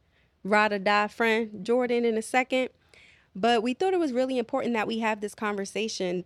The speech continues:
The conversations that we are going to discuss publicly, the conversations that we're going to discuss publicly are really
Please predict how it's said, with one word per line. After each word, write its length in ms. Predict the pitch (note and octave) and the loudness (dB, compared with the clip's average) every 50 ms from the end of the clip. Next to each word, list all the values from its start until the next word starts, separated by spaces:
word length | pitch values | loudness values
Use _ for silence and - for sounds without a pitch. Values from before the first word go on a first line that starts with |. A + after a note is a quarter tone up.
| _ - | _ -4
The 100 | - F#3 | -4 -4
conversations 680 | - A3+ A3 B3 C4 D#4 - - B3 B3+ - - A#3+ A3 | -2 -2 -4 -2 -2 -4 -4 -2 -4 -4 -2 -4 -6 -2
that 180 | G#3+ G3+ F#3 - | 0 -2 -2 -2
we 180 | G3 G#3+ G#3+ G#3+ | -2 -4 -4 -2
are 180 | G3+ G3 F3+ _ _ - - - G3+ | -4 -4 -6 _ _ -20 -20 -18 -10
going 300 | - G#3+ A3+ A3 G#3 G#3+ | -6 -4 -2 -2 -2 -4
to 140 | - - G#3 | -6 -8 -10
discuss 580 | F3 F3+ F#3 - - - F#3+ F#3 F#3 - - - _ | -8 -8 -12 -10 -6 -2 -2 -2 -2 -4 -12 -20 _
publicly, 600 | - - - G3+ G#3 C4 C4+ C4+ - D4+ C#4 - _ _ _ _ _ _ _ _ _ _ - - | -12 -4 -4 -4 -4 -4 -8 -8 -8 -10 -12 -12 _ _ _ _ _ _ _ _ _ _ -16 -6
the 120 | F3+ G3 F#3+ | -6 -6 -4
conversations 560 | - B3 C4+ D4 F4 D4+ A#3+ B3+ - B3+ A3+ | -2 -2 -2 0 0 -2 -2 -2 -2 -2 -2
that 120 | A3+ F#3+ | 0 -2
we're 100 | G3 G3+ | -2 -2
going 260 | F#3 G3 G3+ G#3 G3+ G3 | -2 -2 -2 -2 -2 -4
to 120 | - G#3 | -6 -8
discuss 380 | F3 F#3 - - - - F#3 - - _ | -8 -8 -10 -6 -6 -6 -6 -6 -10 _
publicly 600 | - - A3+ G#3+ G3+ G3 F#3 - G3+ F#3+ F3+ F3 _ _ _ _ _ _ _ _ _ _ _ _ _ _ _ _ _ _ _ _ _ _ _ _ _ _ _ _ - | -6 -4 -4 -2 -2 -4 -6 -6 -8 -8 -8 -8 _ _ _ _ _ _ _ _ _ _ _ _ _ _ _ _ _ _ _ _ _ _ _ _ _ _ _ _ 0
are 380 | G3 G#3+ F3 F3 A3+ G#3 G3 - - | 2 4 4 4 2 0 -2 -8 -10
really 380 | - F#3 G#3 C#4+ E4+ G4+ F#4 | -4 0 2 2 4 4 2